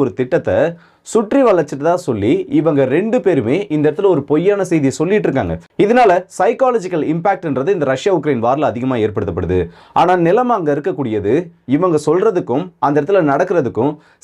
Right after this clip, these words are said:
சம்பந்தமே இல்லாம இருக்கு. உக்ரைனோட வீரர்களை இன்னும் யாரும் சுத்தி வளைக்கலன்னு ஒரு செய்தி வெளியிட்டிருக்காங்க. ஆனா இது ரியாலிட்டியில அந்த அளவுக்கு அதே மாதிரி இருக்கா, இல்ல அங்க நடக்கக்கூடிய தகவல்கள் இவங்க சொல்றதோட ஒத்து போகுதான்னு பார்த்தனா, இது அத்தனையும் இவங்க பண்ணக்கூடிய சைக்காலஜிக்கல் வார்ஃபேரா மாறி இருக்கு.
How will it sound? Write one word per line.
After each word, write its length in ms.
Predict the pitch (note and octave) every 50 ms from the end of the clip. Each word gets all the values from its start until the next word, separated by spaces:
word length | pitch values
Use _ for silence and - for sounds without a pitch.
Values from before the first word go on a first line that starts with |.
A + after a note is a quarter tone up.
| -
சம்பந்தமே 440 | D3 D#3 F3 A3 A3 G#3+ G#3+ G#3 G#3 F#3+
இல்லாம 220 | E3 D3 A#2+ A2
இருக்கு. 200 | G2+ F#2+ G2 G2 A#2 D3 C#3+ - _ _ _ - C#3+ E3
உக்ரைனோட 460 | E3 B3+ C4 C4 B3 A#3 G3+ E3 C#3+ B2+
வீரர்களை 340 | C#3 D#3+ D3+ C3+ - E3 F#3 E3+
இன்னும் 180 | E3 F3 F3+ D3+ C#3+
யாரும் 260 | C#3+ D#3+ D#3+ D#3+ -
சுத்தி 240 | D#3+ C#3+ D3 - G#3+ F#3
வளைக்கலன்னு 420 | D#3 C3+ B2 B2 G#2+ G2+ G2 G2+ B2+ D#3 E3 - - C3
ஒரு 100 | C3+ B2+ -
செய்தி 200 | C3+ C#3 D3 D3+ C3+ A2
வெளியிட்டிருக்காங்க. 480 | G#2+ G#2+ G2+ G2+ F#2 F2 F2 D#2+ D#2+ - - - - - - - -
ஆனா 140 | E3 C#3+ C3 D3+ E3+ E3+ D#3 D#3
இது 100 | D#3+ D3 D3+ C#3+
ரியாலிட்டியில 500 | E3 A3 A#3+ A#3+ G#3+ G#3 E3+ G3+ G#3 F3+ D#3
அந்த 140 | C#3+ C#3+ D#3
அளவுக்கு 220 | D#3+ F3 E3 E3 B2+
அதே 140 | B2+ D#3 E3 D#3+
மாதிரி 160 | C#3 A2+ A2
இருக்கா, 200 | G#2 G2 G#2+ A#2 D3 E3 - - C#3
இல்ல 140 | D3+ D#3 D3
அங்க 100 | C#3+ C#3 C3 C3+
நடக்கக்கூடிய 420 | D3 F#3+ G#3 A3 G3+ E3 E3 E3 F3+ - D3
தகவல்கள் 400 | C3+ D3+ D#3 D3 C3 D#3+ F3+ E3+ D3
இவங்க 140 | C3 A#2+ -
சொல்றதோட 340 | - C#3+ D#3 D#3+ D3 D#3 D3 C3
ஒத்து 140 | B2 A#2+ B2+ C#3 C3+
போகுதான்னு 280 | A#2 G#2+ A2+ G#2+ F#2+
பார்த்தனா, 280 | G#2 E2+ F#2+ F2 F2+ G#2+ B2+ - - - - - _ - C3+
இது 100 | C#3 C3 B2+ A#2
அத்தனையும் 560 | B2+ - _ - A3 G3+ D3+ A#2+ A2+ C3+ E3 - - - B2+ C#3
இவங்க 180 | E3+ F#3 F#3 F3 F3
பண்ணக்கூடிய 380 | D3+ D3+ E3+ E3+ E3+ D3 C#3+ - - -
சைக்காலஜிக்கல் 540 | C3+ C#3+ C3+ D#3 C#3+ B2 A2+ A2 A#2 G#2 G2
வார்ஃபேரா 340 | G#2 A2 G#2+ - G#2+ A2+ A#2+ G#2+ G#2
மாறி 140 | G#2 G2+ F#2
இருக்கு. 160 | D#2+ - -